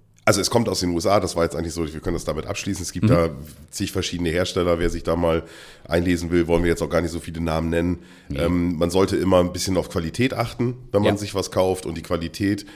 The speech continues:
Speaker 1: erkennt man immer eigentlich im ersten Moment sehr gut daran, wenn du so einen Dutch Oven am, am Griff hochhebst
Speaker 2: Mhm.
Speaker 1: und der hängt gerade am Griff.
Speaker 2: Ja.
Speaker 1: Wenn du die billigen hast, dann hebst du die hoch und dann hängen die leicht schief.
Speaker 2: Ja.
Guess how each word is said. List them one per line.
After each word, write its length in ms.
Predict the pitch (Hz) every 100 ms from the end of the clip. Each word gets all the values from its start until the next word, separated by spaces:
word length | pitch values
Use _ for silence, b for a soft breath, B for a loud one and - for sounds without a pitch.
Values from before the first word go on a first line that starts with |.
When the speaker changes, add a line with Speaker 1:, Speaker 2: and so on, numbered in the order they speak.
| B B -
Speaker 1:
erkennt 380 | 87 - 95
man 120 | - 92
immer 400 | 87 82 80 - -
eigentlich 260 | 95 92
im 80 | 90
ersten 260 | 82 117 117
Moment 200 | 104 95
sehr 160 | 92 90
gut 180 | 87
daran, 300 | 90 90 90
wenn 120 | 87 85
du 60 |
so 100 | 82
einen 60 | 82
Dutch 200 | 92 -
Oven 260 | 90 87
am, 200 | 82 82 -
am 200 | 80 78
Griff 280 | - 90 -
hochhebst 580 | 101 123 135 147 - -
Speaker 2:
Mhm. 200 | 104 165 B B
Speaker 1:
und 160 | 98 98
der 220 | 98 -
hängt 420 | 78 101 135 131 -
gerade 400 | 101 113 113 -
am 160 | 104
Griff. 320 | 95 85 - - _ -
Speaker 2:
Ja. 280 | 87 85 139 B B B B
Speaker 1:
Wenn 100 | 87
du 120 | 95
die 160 | 92 90
billigen 440 | 87 127 101 87
hast, 300 | 92 160 - - - - -
dann 120 | 82
hebst 260 | 107 -
du 40 | 87
die 100 | 90
hoch 240 | 95 123
und 60 | 107
dann 100 | 85
hängen 160 | 98
die 140 | 90 87
leicht 320 | - 87 82 -
schief. 360 | 101 82 - -
Speaker 2:
Ja. 140 | 95